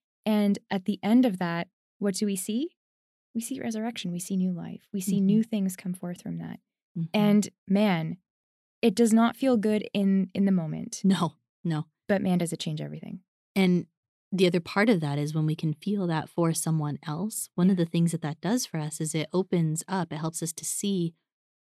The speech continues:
Speaker 2: what is Jesus' heart for me when
Speaker 1: Mm-hmm.
Speaker 2: I'm the one being hurt by someone who maybe even isn't apologetic about it, who
Speaker 1: Right.
Speaker 2: maybe, like, has no remorse whatsoever, doesn't even know that they've hurt me or whatever.
Speaker 1: Right.
Speaker 2: Um, it's, it's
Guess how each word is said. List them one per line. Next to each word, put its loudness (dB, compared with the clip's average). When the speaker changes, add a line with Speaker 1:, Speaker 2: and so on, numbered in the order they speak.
Speaker 2:
what 0
is 2
Jesus' -2
heart -4
for -4
me 0
when 0
Speaker 1:
Mm-hmm. -6
Speaker 2:
I'm 6
the 4
one 2
being -2
hurt -6
by -4
someone -2
who 4
maybe 4
even 4
isn't 2
apologetic -2
about -10
it, -18
who 0
Speaker 1:
Right. 4
Speaker 2:
maybe, 4
like, 0
has -2
no 0
remorse -2
whatsoever, -2
doesn't 2
even -2
know 2
that -2
they've -6
hurt -12
me -10
or -8
whatever. -10
Speaker 1:
Right. -14
Speaker 2:
Um, -6
it's, -8
it's -6